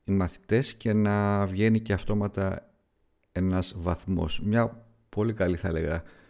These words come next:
εφα-, εφαρμογή, η οποία είναι και δημοφιλής και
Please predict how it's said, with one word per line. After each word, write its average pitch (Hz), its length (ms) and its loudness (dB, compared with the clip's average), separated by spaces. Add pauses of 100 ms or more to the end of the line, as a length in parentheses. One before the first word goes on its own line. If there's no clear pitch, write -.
εφα-, 92 420 0
εφαρμογή, 90 540 0
η 110 60 4
οποία 104 280 2
είναι 101 120 4
και 98 140 -2
δημοφιλής 90 840 -4 (1200)
και 98 500 8